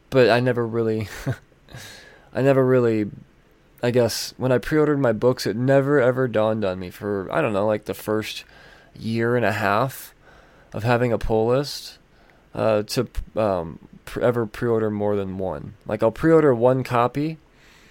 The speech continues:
and I would just be like, "Well, you know, if it's super good and there's some on the shelf, then I'll grab another one." But I always li-, would limit myself to one. So, I mean, I, I really limited myself for many years of collecting, even knowing.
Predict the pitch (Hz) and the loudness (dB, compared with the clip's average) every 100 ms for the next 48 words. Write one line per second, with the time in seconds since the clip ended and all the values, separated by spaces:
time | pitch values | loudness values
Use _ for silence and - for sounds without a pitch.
0 | - - - - 127 127 127 123 120 120 | -20 -20 -20 -6 0 2 2 2 0 -2
1 | 107 113 117 117 127 127 160 208 - 143 | 0 2 2 0 0 2 4 2 0 -4
2 | 143 151 139 - 131 - - 139 131 120 | -4 -4 -4 -6 -8 -4 -4 0 0 4
3 | 139 131 120 113 - 127 123 113 104 139 | 6 6 4 0 -2 0 0 0 -2 2
4 | 120 - 107 101 107 110 110 107 107 95 | 2 2 -2 -2 2 2 2 0 0 -2
5 | 82 69 - - _ - - - 120 123 | -6 -10 -14 -18 _ -20 -20 -2 4 4
6 | 123 117 113 113 117 107 101 113 117 107 | 4 0 -2 0 0 0 -2 -2 -2 -2
7 | 107 110 127 135 147 139 143 127 135 165 | -4 -2 0 -2 -2 -2 -2 -2 -2 2
8 | 170 123 123 107 87 85 73 - 78 64 | 4 4 2 2 -2 -4 -8 -6 -6 -8
9 | - - - - - - 123 117 135 131 | -12 -20 -20 -20 -20 -4 0 2 4 2
10 | 120 117 104 104 - 104 95 - 82 131 | 2 -2 -2 -8 -2 -2 -2 -6 -4 -2
11 | 147 127 113 107 110 73 62 - | 0 0 2 2 2 -2 -8 -18